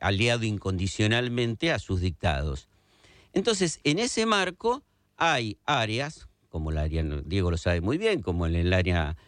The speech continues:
nuclear o el, el área satelital, donde hay intereses muy concretos. Y otras áreas,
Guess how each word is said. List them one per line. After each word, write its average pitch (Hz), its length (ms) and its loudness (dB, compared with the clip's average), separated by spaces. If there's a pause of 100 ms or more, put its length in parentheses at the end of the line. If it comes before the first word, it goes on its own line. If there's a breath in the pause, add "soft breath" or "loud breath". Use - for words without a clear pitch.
(220 soft breath)
nuclear 151 800 2
o 87 140 -4
el, 82 160 -2
el 76 360 -2
área 90 400 2
satelital, 110 800 0 (240 soft breath)
donde 123 220 2
hay 233 120 2
intereses 143 440 0
muy 160 260 2
concretos. 110 540 0
Y 123 100 4
otras 214 300 -2
áreas, 82 460 0